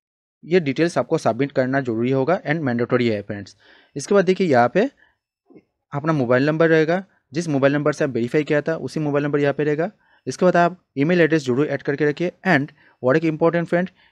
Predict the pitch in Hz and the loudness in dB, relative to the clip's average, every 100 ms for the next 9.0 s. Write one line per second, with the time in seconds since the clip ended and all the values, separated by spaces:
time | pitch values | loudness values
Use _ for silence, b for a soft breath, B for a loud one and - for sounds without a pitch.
0 | - 143 120 123 180 202 180 147 156 160 | 0 0 0 -2 2 4 4 0 -2 -6
1 | _ _ _ - 165 151 165 139 170 190 | _ _ _ -4 -2 0 -2 0 0 0
2 | 139 139 139 135 151 120 147 175 b b | 0 0 0 -2 -4 -6 -8 -10 b b
3 | b 117 127 165 135 - 117 117 107 107 | b -4 -2 0 -2 -4 -4 -2 -4 -6
4 | 101 101 _ _ _ _ _ - 190 - | -10 -12 _ _ _ _ _ -8 -8 -4
5 | 123 120 139 135 233 _ _ _ _ _ | -2 -2 -4 -6 -8 _ _ _ _ _
6 | _ _ _ _ _ _ - 147 151 143 | _ _ _ _ _ _ -6 -2 0 0
7 | 117 139 151 156 196 - _ _ 123 123 | 0 0 2 0 -2 -4 _ _ -6 -2
8 | 151 147 151 208 - 123 143 147 156 180 | 0 0 0 -2 -2 -2 -2 0 0 0